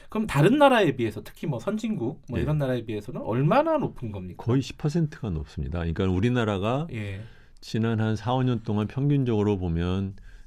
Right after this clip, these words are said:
Speaker 2: 지디피 대비 투자가 차지하는 비중이, 국내 투자가 차지하는
Speaker 1: 예.
Speaker 2: 비중이 삼십 퍼센트예요.
Speaker 1: 네.
Speaker 2: 뭐,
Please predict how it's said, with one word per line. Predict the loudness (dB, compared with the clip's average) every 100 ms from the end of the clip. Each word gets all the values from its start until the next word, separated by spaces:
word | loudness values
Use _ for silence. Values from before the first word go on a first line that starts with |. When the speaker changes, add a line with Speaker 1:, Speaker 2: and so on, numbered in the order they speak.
| -12
Speaker 2:
지디피 | -4 -2 0 -2 -4 -2
대비 | 0 0 0 0 2 0 -4
투자가 | -10 -6 -2 0 0 -2 -4 -6 -4 -4 -6
차지하는 | -8 -8 -4 -2 0
비중이, | -2 -2 -2
국내 | 0 2 0
투자가 | -2 -8 -4 -4
차지하는 | -4 -4 -4 -2
Speaker 1:
예. | -2 -2
Speaker 2:
비중이 | -2 -4 -2 0 -2 -6 -20 -20 -20 -16
삼십 | -6 -2 -2 -4
퍼센트예요. | -6 -4 -4 -4 -6 -8 -6 -6
Speaker 1:
네. | -6 -6 -6 -10 -14 -18 -4
Speaker 2:
뭐, | -2